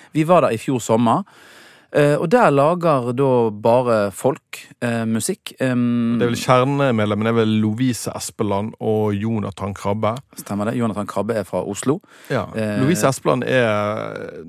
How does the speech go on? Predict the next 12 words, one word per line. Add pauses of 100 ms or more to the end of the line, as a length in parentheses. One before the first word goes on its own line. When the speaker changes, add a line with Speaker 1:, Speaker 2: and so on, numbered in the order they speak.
(380)
Speaker 2:
for
øvrig
lytter
av (380)
på
Noe
om
å
gå. (160)
Så
Speaker 1:
Og
lokalavisjournalist.